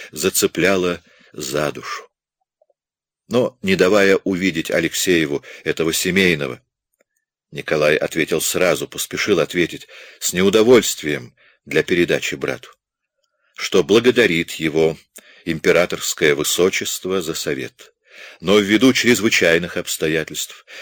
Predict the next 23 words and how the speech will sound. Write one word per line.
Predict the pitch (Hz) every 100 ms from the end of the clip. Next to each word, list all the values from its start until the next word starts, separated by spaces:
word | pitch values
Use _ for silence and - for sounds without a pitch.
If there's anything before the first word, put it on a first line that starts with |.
| -
не | 98
только | 117 104 101 -
не | 110
отложит | 117 - 101 107 101 101
своего | - 101 104 104
отъезда | 101 85 95 80 90
в |
Царское | - 98 92 - - 90
Село, | - 85 80 85 - - -
но | 95 101
выйдет | 87 110 120 113 104
завтра | 78 82 73 - -
же. | - - _ _ _ - -
Приехав, | 98 101 98 110 135 - - - -
он | - 113
на | 113 120
месте | 131 - -
всё | - - 117
и | 104
решит | 101 - 127 -
касательно | 113 - 104 110 107 104
состава | 101 98 - - 82 78
правительства. | - 76 65 - - -